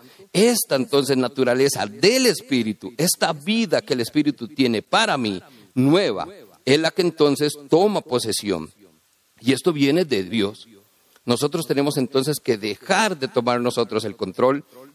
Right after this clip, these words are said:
para entonces entregárselo a la naturaleza pecaminosa y dejar que el Espíritu tome control de nuestra vida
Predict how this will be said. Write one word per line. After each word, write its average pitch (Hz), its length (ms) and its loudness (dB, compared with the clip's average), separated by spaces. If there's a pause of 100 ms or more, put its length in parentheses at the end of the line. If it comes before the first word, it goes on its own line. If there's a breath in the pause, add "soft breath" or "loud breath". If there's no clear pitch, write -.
(560)
para 117 280 -2
entonces 139 480 0 (340)
entregárselo 135 800 0
a - 20 2
la 113 120 0
naturaleza 110 460 -2
pecaminosa 120 600 -2 (400 loud breath)
y 139 120 2
dejar 131 360 0
que 175 120 -2
el 147 80 2
Espíritu 185 600 0
tome 120 220 2
control 110 300 -4
de 107 80 -6
nuestra 107 260 -2
vida 175 260 2